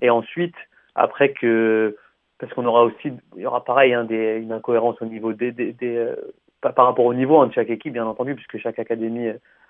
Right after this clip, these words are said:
fait selon ses, ses moyens. Mais je pense que pour mettre en place tout ça, il va bien falloir au moins trois ans. Et ensuite, pour que ce soit, euh, pour qu'il y ait un roulement quasi autonome, euh,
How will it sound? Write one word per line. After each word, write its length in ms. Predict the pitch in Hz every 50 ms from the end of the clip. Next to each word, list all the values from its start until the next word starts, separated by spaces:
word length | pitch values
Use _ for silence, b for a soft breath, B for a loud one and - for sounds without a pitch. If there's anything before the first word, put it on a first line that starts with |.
| _ _ _ _ -
fait 120 | 127 120 -
selon 220 | - 120 120 117 113 -
ses, 220 | - 120 113 113 -
ses 80 | 123
moyens. 360 | 117 120 120 123 135 156 165 160 b b b b b b -
Mais 120 | 131 123 113
je 60 | -
pense 160 | - 156 131
que 100 | - - 120 - _ _ -
pour 160 | - 147 151
mettre 260 | 151 151 147 - -
en 60 | 143
place 180 | 147 147 143 131 -
tout 100 | - 139 123 -
ça, 200 | 147 151 160 b b b b b -
il 80 | 117
va 80 | 120 117
bien 180 | 113 127 139 139 -
falloir 400 | 139 127 131 127 117 120 - -
au 60 | 147
moins 200 | 147 151 147 143
trois 260 | 131 - - 131 120 110
ans. 160 | 123 143 165 - b b b b b
Et 60 | 123
ensuite, 360 | 120 117 113 - - 147 147 -
pour 180 | - 120 -
que 60 | - -
ce 60 | - 110
soit, 260 | - - 123 123 123
euh, 340 | 120 117 113 - 127 120 - - - - _ _ _ _ _ _ -
pour 160 | - 120 -
qu'il 100 | - 131
y 60 | 120
ait 20 | 117
un 40 |
roulement 520 | 113 110 107 117 120 120 127 127 131 123 117
quasi 360 | 113 - 120 113 110 120 147
autonome, 460 | - 123 117 - 120 120 131 143 143 - b b b b b b - -
euh, 200 | - - -